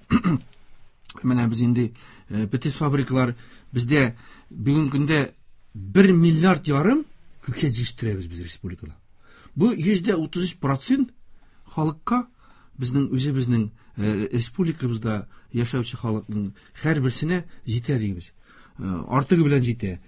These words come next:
Әле без Мәскәү өлкәсенә, бүтән, э, Җылы-, э, Краснодар өлкәләренә, Ростовка хәтле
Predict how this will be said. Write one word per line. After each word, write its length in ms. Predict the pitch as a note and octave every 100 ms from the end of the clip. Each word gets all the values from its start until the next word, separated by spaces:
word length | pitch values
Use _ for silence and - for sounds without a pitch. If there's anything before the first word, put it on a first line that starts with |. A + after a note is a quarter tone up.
| -
Әле 200 | B2+ F3
без 260 | D#3+ E3+ - - - - -
Мәскәү 540 | G#3+ C3+ C#3 G3+ F3+
өлкәсенә, 540 | E3 F3 D3 C#3+ A#2+ G#2+ - -
бүтән, 440 | B2 A#2+ F#3+ E3+ -
э, 500 | A#2 A#2+ A#2 A2+ A2 - - -
Җылы-, 320 | G#2 D3+ D#3+
э, 420 | A#2 C3 B2 A#2+
Краснодар 600 | A2+ C3+ C3 D#3+ D3+ F3
өлкәләренә, 580 | D3 D#3 C#3 C3 B2 G#2+
Ростовка 480 | G#2+ C3 - D3 E3+
хәтле 480 | C#3 B2 B2+ A#2+